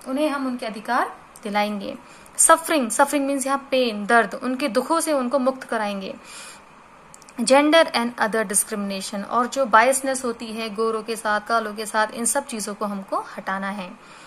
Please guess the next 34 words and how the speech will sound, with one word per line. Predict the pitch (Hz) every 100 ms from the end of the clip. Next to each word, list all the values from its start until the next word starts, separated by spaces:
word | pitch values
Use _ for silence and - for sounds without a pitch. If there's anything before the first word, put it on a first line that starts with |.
| - - - -
Never, | 240 294 330
never | 294 254 247 247
and | - 208 208
never | 247 254 254
again | 202 202 214 214 -
shall | 208 -
it | 254 - 233
be | 240 208
that | 208 190 185
this | 294 294
beautiful | 247 240 233 220
land | 208 208
will | 208 -
again | 214 269 247
experience | - - 269 285 285 285 247
the | - -
oppression | 208 233 - 240
of | 208 196
one | 202 202 196
by | 220 - 208
another। | - 196 202
ये |
आपको | 214 208 214
मैंने | 208 254 370 -
चैप्टर | 202 202
के | 208
स्टार्टिंग | - 196 202
में | 202
इसका | - 202
मीनिंग | 202 262 240
बताया | 190 190 196
है। | 202 208 - - - - - - - - - - - - 208
The | 247
sun | - 339